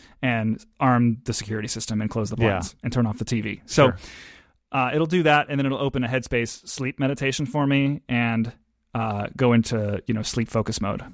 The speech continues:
Speaker 1: when I tap that button. I trigger work focus mode when I get to work. So it, and actually my iPhone asked me if I wanted to do that. And I typically don't like to give up that amount of control to my phone, but I'm gonna tell you, this is for anyone who's never used a focus mode.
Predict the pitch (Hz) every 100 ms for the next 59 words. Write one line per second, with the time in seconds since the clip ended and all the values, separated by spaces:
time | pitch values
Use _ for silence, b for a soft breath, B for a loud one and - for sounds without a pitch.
0 | - 123 113 107 104 117 _ _ - 117
1 | 110 - 110 107 107 _ 143 147 156 -
2 | - 185 196 127 131 - 208 202 220 220
3 | 226 240 240 147 143 131 127 - 135 120
4 | 120 - - 123 117 117 139 156 165 202
5 | 180 147 143 208 196 147 139 170 - 113
6 | 110 - - 120 120 113 117 113 107 120
7 | - - 131 127 127 - - 147 285 -
8 | 233 156 131 127 147 - 127 - - 117
9 | 110 - _ _ - 139 131 135 - 139
10 | - 135 127 123 117 127 127 131 117 -
11 | 127 135 127 135 202 214 - 160 131 135
12 | 196 143 - 147 156 165 151 143 127 127
13 | 131 120 117 110 113 131 - 143 139